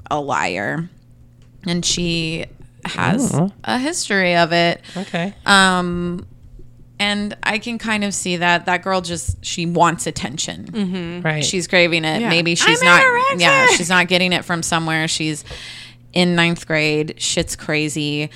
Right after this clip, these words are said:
Speaker 1: Um, they go later on, still in two thousand eight, when she is in ninth grade. They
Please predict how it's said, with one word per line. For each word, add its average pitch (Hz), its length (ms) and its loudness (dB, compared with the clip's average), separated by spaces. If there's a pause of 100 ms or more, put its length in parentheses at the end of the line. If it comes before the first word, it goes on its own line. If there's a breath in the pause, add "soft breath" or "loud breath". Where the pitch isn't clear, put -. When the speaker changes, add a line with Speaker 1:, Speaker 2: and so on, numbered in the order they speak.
(420 loud breath)
Speaker 1:
Um, 160 800 2 (600)
they 170 880 2 (220)
go 226 680 2 (480)
later 190 400 4
on, 175 500 6 (560 loud breath)
still - 380 0
in 190 100 0
two 190 160 -4
thousand 190 320 0
eight, 180 240 2
when 170 280 0
she 165 260 -2
is 160 160 -2
in 156 140 -4
ninth 156 320 -6
grade. 160 440 -2 (560 loud breath)
They 175 880 0